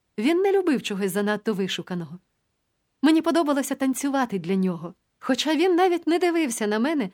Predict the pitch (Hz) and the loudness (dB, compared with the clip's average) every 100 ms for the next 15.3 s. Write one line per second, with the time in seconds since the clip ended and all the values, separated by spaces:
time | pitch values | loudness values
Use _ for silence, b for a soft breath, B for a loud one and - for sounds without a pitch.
0 | b _ _ - 269 247 302 311 285 277 | b _ _ -6 -4 -2 -2 0 0 -2
1 | 254 - _ _ _ 233 - 240 233 220 | -6 -8 _ _ _ -4 -2 0 0 -2
2 | 226 320 349 175 - _ _ _ _ _ | -4 -2 0 -2 -8 _ _ _ _ _
3 | 220 220 208 202 208 - 202 190 - 247 | -6 -2 -2 -2 -4 -6 -6 -6 -4 -2
4 | 220 208 202 208 175 190 190 208 208 - | 0 -2 -2 -4 -2 -2 -2 -2 -4 -2
5 | 196 233 190 185 175 190 208 226 190 180 | -2 -2 -2 -4 -2 -4 -2 -2 -2 -2
6 | 190 226 247 233 220 - 214 214 233 240 | 0 0 -2 -4 -8 -6 -4 0 -2 -2
7 | 302 320 262 170 - _ _ _ _ _ | -4 -4 -4 -6 -14 _ _ _ _ _
8 | _ _ 254 320 392 381 359 349 359 - | _ _ 0 2 2 2 0 0 -2 0
9 | 190 185 175 180 _ _ _ _ _ _ | -2 0 -4 -8 _ _ _ _ _ _
10 | _ _ _ _ _ _ _ _ _ _ | _ _ _ _ _ _ _ _ _ _
11 | - 311 294 277 277 277 262 277 277 233 | 2 2 2 -2 0 0 0 -2 -2 -6
12 | - 240 226 262 208 180 - _ _ _ | -4 -2 0 -2 -4 -6 -8 _ _ _
13 | _ _ _ _ _ 233 269 214 240 247 | _ _ _ _ _ 0 0 2 2 2
14 | 285 240 208 196 208 240 220 196 220 214 | 2 -2 -2 -4 -4 -4 -2 -2 0 -2
15 | 196 - | -4 -8